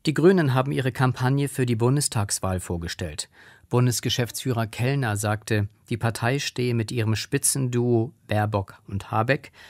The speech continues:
sowie Baerbock als Kanzlerkandidatin für einen neuen Aufbruch.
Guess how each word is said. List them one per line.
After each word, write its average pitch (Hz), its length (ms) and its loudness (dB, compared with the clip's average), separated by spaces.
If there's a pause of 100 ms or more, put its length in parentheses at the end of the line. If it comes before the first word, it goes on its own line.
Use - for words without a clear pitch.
(320)
sowie 135 260 2
Baerbock 120 420 -2
als - 220 -4
Kanzlerkandidatin 107 1080 -2
für 113 140 -8
einen 107 220 -2
neuen 98 240 -2
Aufbruch. 104 540 -4